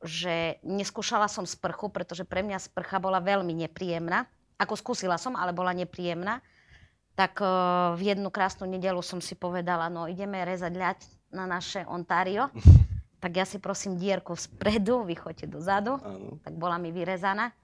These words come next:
Speaker 1: No, skúsila som to vlastne, postavila som sa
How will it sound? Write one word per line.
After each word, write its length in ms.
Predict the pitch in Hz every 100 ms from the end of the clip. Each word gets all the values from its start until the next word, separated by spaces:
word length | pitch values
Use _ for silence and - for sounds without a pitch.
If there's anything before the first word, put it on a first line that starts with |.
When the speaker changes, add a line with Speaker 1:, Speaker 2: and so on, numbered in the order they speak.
| _ _ _ _ -
Speaker 1:
No, 100 | 175
skúsila 460 | - 190 202 202
som 180 | 214 220
to 80 | 196
vlastne, 380 | 196 196 - 196 - _ _ _ - _ -
postavila 540 | - 208 - 214 233 226
som 240 | - 233 226
sa 320 | 247 247 240